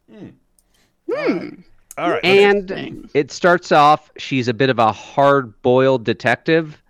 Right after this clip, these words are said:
Speaker 3: mystery more than it is supernatural. Uh, she's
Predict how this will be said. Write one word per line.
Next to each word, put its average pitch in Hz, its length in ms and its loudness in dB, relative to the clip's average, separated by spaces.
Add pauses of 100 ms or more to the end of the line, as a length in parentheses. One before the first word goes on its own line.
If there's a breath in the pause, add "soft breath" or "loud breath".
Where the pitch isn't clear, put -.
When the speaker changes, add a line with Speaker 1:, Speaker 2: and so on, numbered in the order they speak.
(160)
Speaker 3:
mystery 180 580 -2
more 120 240 -2
than 117 140 -2
it 110 100 -4
is 117 200 -2
supernatural. 117 920 -2 (460 soft breath)
Uh, 104 500 2 (200)
she's 120 960 -2